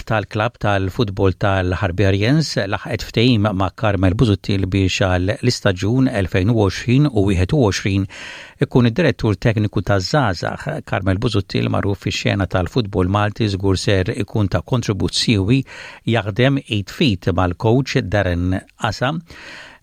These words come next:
li matul dawn l-aħħar staġuni għamel xogħol siewi sabiex iż-żgħażagħ jingħataw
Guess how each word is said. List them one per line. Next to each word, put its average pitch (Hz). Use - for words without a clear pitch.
li 123
matul 123
dawn 104
l-aħħar 117
staġuni 107
għamel 98
xogħol 104
siewi 95
sabiex 92
iż-żgħażagħ 95
jingħataw 90